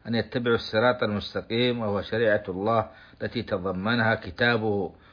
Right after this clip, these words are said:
وتضمنتها سنة رسوله صلى الله عليه وسلم وتضمنها عمل الأصحاب من بعد رسول الله صلى الله عليه وسلم. أشار الله إلى ذلك بقوله: "وأن هذا صراطي مستقيما فاتبعوه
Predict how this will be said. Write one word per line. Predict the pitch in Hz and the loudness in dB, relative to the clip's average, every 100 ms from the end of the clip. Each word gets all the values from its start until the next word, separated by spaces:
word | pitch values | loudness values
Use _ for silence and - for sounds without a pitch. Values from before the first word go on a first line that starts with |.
| _ _ | _ _
وتضمنتها | 107 90 95 92 107 123 107 - 117 117 - - - - - | -6 -2 -2 -2 0 0 0 0 2 2 0 -8 -20 -20 -14
سنة | - 120 117 113 107 117 120 - | -6 -2 0 0 -2 -4 -6 -4
رسوله | 90 98 117 113 107 110 | -4 -4 -2 0 0 0
صلى | - 95 | -2 -4
الله | 95 | -4
عليه | 87 | -4
وسلم | 113 120 135 143 - - - _ | -2 4 4 4 -4 -18 -20 _
وتضمنها | - 107 92 98 98 120 117 113 120 120 120 - - | -8 -4 -2 -2 0 2 2 2 2 2 -2 -8 -2
عمل | 98 123 110 | 0 2 0
الأصحاب | 104 104 104 - 117 113 87 - _ - - | -2 -4 -8 -2 2 2 2 -10 _ -20 -8
من | 107 104 | -4 2
بعد | 110 110 | 2 2
رسول | 101 98 107 | -2 -4 -6
الله | 104 101 101 | -4 -2 -2
صلى | 98 | -4
الله | 95 | -6
عليه | 90 | -6
وسلم. | 101 80 73 - - - - - | -8 -10 -12 -16 -20 -20 -20 -10
أشار | - 131 127 | 0 4 4
الله | 131 127 123 | 6 6 6
إلى | 113 | 4
ذلك | 113 127 117 110 | 4 4 2 0
بقوله: | 101 98 120 123 117 | -4 0 2 4 4
"وأن | 110 107 | 2 0
هذا | 110 107 | 0 0
صراطي | 92 104 117 107 | 0 0 0 -2
مستقيما | 95 - 92 110 110 | -6 -6 -8 -4 -4
فاتبعوه | 101 92 - 95 95 123 131 | -4 -6 -4 -4 0 0 0